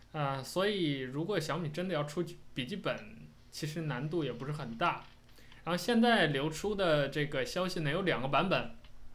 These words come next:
一个是说小米要出一个十三寸的笔记本，这个是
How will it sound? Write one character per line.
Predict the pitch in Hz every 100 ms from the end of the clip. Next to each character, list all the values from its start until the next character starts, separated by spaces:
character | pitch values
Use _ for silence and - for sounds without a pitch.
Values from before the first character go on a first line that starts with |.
| - - - - - -
一 | 156 175
个 | 247
是 | 220
说 | 165 190 196
小 | - 165
米 | 196
要 | 147 151
出 | 151 - 170 170
一 | 147 147
个 | 156 151 135 - - - -
十 | - 160
三 | 208 240
寸 | 247 208
的 | 139
笔 | 120 131
记 |
本， | 131 110 -
这 | - 185
个 |
是 | 151 160 135 127 117